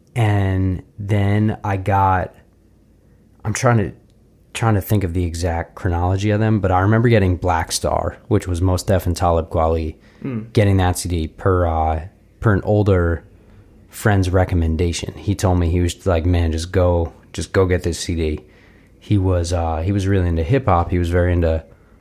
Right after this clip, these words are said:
Speaker 1: freestyling. And, um, so he told me that, and that was awesome. And then, uh, I also remember getting the Black Album by Jay-Z and listening to it inside and out.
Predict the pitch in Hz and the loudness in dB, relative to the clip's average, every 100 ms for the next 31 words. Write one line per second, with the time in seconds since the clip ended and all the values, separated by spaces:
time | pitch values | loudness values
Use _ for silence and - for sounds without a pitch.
0 | - - 120 107 - - - 62 104 113 | -20 -2 2 2 2 0 -2 -2 -2 -4
1 | - - 101 92 85 82 82 80 - - | -6 0 2 4 2 0 -2 -4 -6 -20
2 | - - 104 117 120 104 92 90 85 82 | -8 0 2 4 4 2 2 0 0 -2
3 | - 87 90 87 85 - 90 85 - - | -2 -2 0 0 -2 -2 -4 -4 -8 -20
4 | - - - _ - 113 104 98 98 92 | -20 -20 -20 _ -8 0 2 2 2 2
5 | 87 85 85 92 - - 110 - 131 135 | 0 0 -2 -6 -12 -6 -2 2 4 4
6 | 143 123 110 101 98 95 90 90 - _ | 4 4 4 4 4 4 4 0 -4 _
7 | - 85 98 87 85 - - - 95 - | -6 0 2 2 0 -4 -6 -6 -6 -6
8 | - 92 85 87 80 78 78 78 101 92 | 0 0 2 0 0 -2 -4 -4 -2 0
9 | 82 78 78 - - - - _ - 95 | 0 -2 -6 -12 -20 -20 -20 _ -4 0
10 | - 85 76 71 - - 98 92 - - | 2 0 0 -4 -6 -6 -2 -2 -2 -6
11 | 65 80 85 | -6 -6 -8